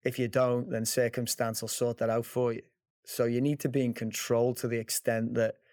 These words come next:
it's like skiing, right? You lean into your skis, you can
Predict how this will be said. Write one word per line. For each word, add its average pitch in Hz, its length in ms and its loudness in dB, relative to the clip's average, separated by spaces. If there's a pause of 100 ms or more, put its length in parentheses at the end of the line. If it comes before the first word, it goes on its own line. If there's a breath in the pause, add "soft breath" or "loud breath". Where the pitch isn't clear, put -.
(280 soft breath)
it's 123 140 -2
like 135 160 4
skiing, 143 440 0
right? 127 280 2
You 127 140 0
lean 135 200 2
into 123 260 -2
your 110 100 -4
skis, 113 520 -4
you 92 60 -14
can 107 160 -8